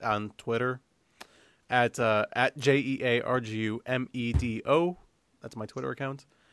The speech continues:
You can also email me, and I will respond occasionally at J E A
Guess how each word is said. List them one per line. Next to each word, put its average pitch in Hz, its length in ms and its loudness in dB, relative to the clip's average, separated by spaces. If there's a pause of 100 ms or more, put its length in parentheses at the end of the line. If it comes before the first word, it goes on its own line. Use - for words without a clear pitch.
(180)
You 123 100 -2
can 135 120 2
also 127 220 4
email 131 320 2
me, 139 380 2
and 113 180 -4
I 110 60 0
will 107 180 0
respond 110 680 -6 (180)
occasionally 120 580 -4 (500)
at 123 360 0
J 113 180 -2
E 117 320 -4
A 113 320 0